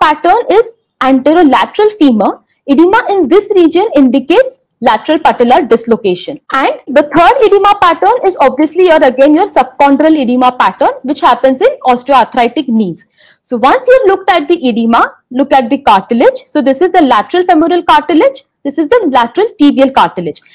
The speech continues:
And just like the medial femoral, the lateral femoral cartilage is divided into weight bearing and non-weight bearing, and weight bearing is further divided into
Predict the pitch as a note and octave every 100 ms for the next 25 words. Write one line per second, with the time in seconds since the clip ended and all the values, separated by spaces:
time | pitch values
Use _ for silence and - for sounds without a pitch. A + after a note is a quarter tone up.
0 | _ - C#4+ C4+ D#4+ A4+ A4 G#4 G4+ F#4
1 | D#4+ F#4 F4+ F4 D#4+ E4+ C5+ - _ -
2 | C#4 C#4+ D4+ A4+ A#4+ G#4 G4 G4 G4 D4+
3 | D#4+ E4 E4+ F4+ C#4+ C4 B3+ D4+ - C#4
4 | D4 A3 A#3 A3 B3+ B3+ C#4+ C4+ A#3 F#3
5 | A#3+ B3+ A#3 C4 C4 B4+ C5+ _ - F4+
6 | F4+ F#4 F#4+ G4+ G4 G4+ D4 C4+ F4 D4+
7 | C#4+ B3+ C4+ C4+ C4